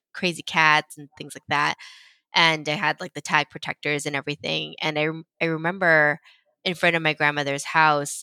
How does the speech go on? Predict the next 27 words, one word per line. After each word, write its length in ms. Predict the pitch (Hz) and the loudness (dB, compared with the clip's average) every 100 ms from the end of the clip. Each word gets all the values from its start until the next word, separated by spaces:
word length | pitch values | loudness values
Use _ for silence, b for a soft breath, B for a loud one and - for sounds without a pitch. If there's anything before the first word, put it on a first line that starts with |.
| - | 0
um, 380 | 147 143 139 - _ _ _ _ - | 0 -2 -8 -20 _ _ _ _ -4
I 100 | 208 | -2
set 200 | - 226 | 2 2
up, 120 | 160 165 | 0 -2
like, 140 | 156 | -4
a 220 | 160 147 160 | -2 -4 -4
yard 340 | 165 143 147 | 0 0 0
sale 280 | - 165 147 | 0 2 2
to 100 | 156 | -2
sell 240 | - 143 | 0 0
the 100 | 147 | 0
Beanie 320 | 147 151 143 151 | -4 -6 -8 -4
Babies 460 | 151 147 180 165 | -4 -4 -6 -6
to 120 | - | -4
make 220 | 143 135 143 | -2 -2 -4
a 60 | |
profit 480 | - - 151 - 120 | -2 0 0 0 -2
off 260 | 147 - - | -2 -4 -8
of 80 | |
them, 320 | 170 - - 160 | -14 -12 -12 -4
right? 300 | 160 160 - B B B B _ | 0 0 -4 B B B B _
And 240 | 180 165 156 | 0 0 -2
so, 480 | - 156 147 143 - | 0 2 2 -2 -2
um, 580 | 151 147 143 147 - _ _ _ | 0 2 0 -4 -18 _ _ _
and 420 | 170 151 160 202 - | 2 2 -2 -6 -6
I 80 | |
failed 520 | 165 170 160 156 160 | 0 2 4 2 -4